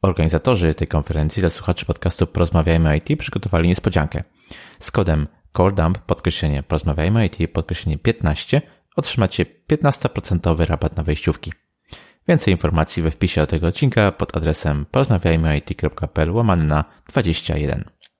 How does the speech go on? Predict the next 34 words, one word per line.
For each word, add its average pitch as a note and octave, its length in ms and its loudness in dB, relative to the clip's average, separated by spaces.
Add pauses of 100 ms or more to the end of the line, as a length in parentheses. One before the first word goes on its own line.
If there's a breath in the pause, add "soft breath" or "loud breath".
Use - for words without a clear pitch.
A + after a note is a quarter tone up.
(840 soft breath)
Bardzo F2 300 0
ci E2+ 140 -4
dziękuję E2+ 420 2
za D#2+ 200 0
wysłuchanie. D2+ 480 -4 (360 loud breath)
Dziękuję F2+ 380 2
za D#2+ 120 -2
kolejne F2 440 4
oceny F2 520 2
i D2+ 360 0
recenzje D#2+ 460 0
w D2+ 140 0
iTunes F#2 540 -2
i G2+ 40 2
innych E2+ 220 2
aplikacjach D#2+ 540 -2
do D#2 120 -2
słuchania - 380 -4
podcastów. - 600 -10 (800 soft breath)
Jeśli - 200 0
masz F2+ 120 4
jakieś - 180 -10
pytania, A2+ 440 2 (320 loud breath)
komentarze F2 720 2
albo D#2+ 240 2
propozycje F#2 760 0
co D#2+ 160 0
do E2 100 -6
kolejnych D2+ 320 -2
odcinków, F#2+ 500 0
a F#2 60 4
może D#2+ 240 2
czujesz D#2 240 -2
się D2+ 340 -4